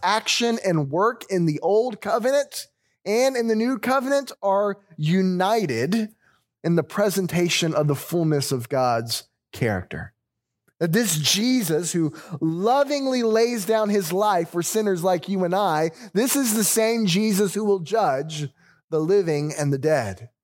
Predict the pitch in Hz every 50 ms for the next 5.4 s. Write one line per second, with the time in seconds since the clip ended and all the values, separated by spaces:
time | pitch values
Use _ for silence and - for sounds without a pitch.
0 | _ _ _ _ _ _ _ _ - 143 147 156 160 156 147 127 - - - 190
1 | 196 208 214 - 175 175 175 180 170 165 151 147 123 139 170 190 190 - 196 196
2 | 185 160 165 151 170 165 156 135 139 151 170 160 139 123 113 135 165 - - _
3 | _ _ _ _ _ _ _ _ _ - 131 113 - 151 156 151 151 151 151 165
4 | 165 147 156 160 143 156 135 120 127 131 139 131 - - - 139 131 120 127 131
5 | 156 180 151 113 98 131 - -